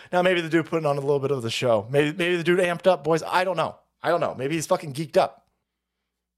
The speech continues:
Maybe he, maybe he, maybe he all hopped up on fifty-two eighty distilling.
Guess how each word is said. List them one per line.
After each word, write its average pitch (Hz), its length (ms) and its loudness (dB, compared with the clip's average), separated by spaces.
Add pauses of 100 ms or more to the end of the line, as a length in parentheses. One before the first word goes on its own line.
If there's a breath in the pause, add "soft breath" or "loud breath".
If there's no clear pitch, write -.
Maybe 151 240 0
he, 180 280 0
maybe 196 320 2
he, 190 400 -4
maybe 214 180 0
he 190 140 2
all 214 260 6
hopped 214 280 2
up 220 160 4
on 185 100 2
fifty-two 202 400 -6
eighty 196 200 0
distilling. 165 500 0